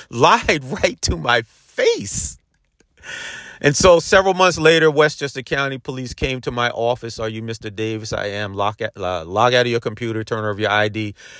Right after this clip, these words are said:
You're being suspended without pay, effective immediately, pending a termination hearing for incompetence."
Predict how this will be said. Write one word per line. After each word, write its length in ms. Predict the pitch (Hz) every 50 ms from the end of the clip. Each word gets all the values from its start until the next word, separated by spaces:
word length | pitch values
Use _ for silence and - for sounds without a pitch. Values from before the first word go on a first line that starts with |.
| - - _
You're 80 | -
being 160 | 131 175 208 202
suspended 680 | - 190 170 - - - 180 180 175 165 170 170 165 - _ _ _ _ _ _ _ _ _ _ _ _ _ _ _ _
without 400 | 147 147 - 156 143 123 - _
pay, 300 | - 185 170 170 165 - -
effective 480 | - - - - 151 - - 127 123 117
immediately, 640 | 131 151 170 185 165 175 165 156 160 156 156 151 139
pending 380 | - - 165 156 156 151 147
a 340 | 139 135 131 127 123 120 113
termination 600 | - - - 156 147 147 147 151 147 - 156 131
hearing 240 | 139 151 139 139 131
for 160 | - 139 120
incompetence." 1160 | - - 123 120 117 - 123 110 - 113 92 - - 95 82 80 - - - - - - -